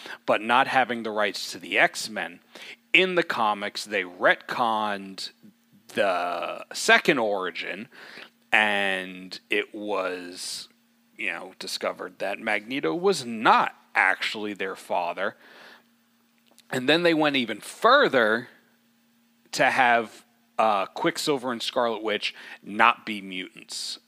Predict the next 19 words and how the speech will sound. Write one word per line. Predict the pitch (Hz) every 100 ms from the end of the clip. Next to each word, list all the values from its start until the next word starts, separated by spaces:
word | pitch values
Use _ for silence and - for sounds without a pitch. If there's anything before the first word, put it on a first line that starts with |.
| -
I | 95 - - - - -
think | 170 208 214 214 214 196 -
they | 143
were | 139 135
trying | 147 127 131 127
to | 127
explain | 113 - - 117 117
them | 113 104
off | 98 -
as | 107 101
Inhumans, | 95 - 120 95 - - - - - - - - - -
you | - 113
know, | 87 85 - _ _ _ _ _ -
the, | 117 98
uh, | 95 87 87 -
dollar | 113 107 95
store | - - - 101
X-Men. | 107 - - - - - - - - - -
So | - - 127 110 101 101